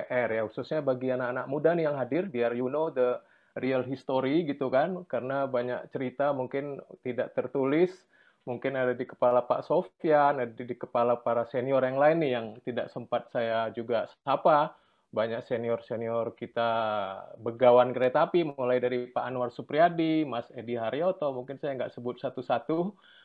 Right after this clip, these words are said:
termasuk di regulator juga ada dari Dirjen Perkeretapian, ada Bu Hayati, Litbang Perhubungan, ada Pak Umar mudah-mudahan,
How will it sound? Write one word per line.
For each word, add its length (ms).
termasuk 400
di 80
regulator 640
juga 320
ada 560
dari 320
Dirjen 480
Perkeretapian, 960
ada 320
Bu 400
Hayati, 640
Litbang 400
Perhubungan, 720
ada 400
Pak 160
Umar 400
mudah-mudahan, 880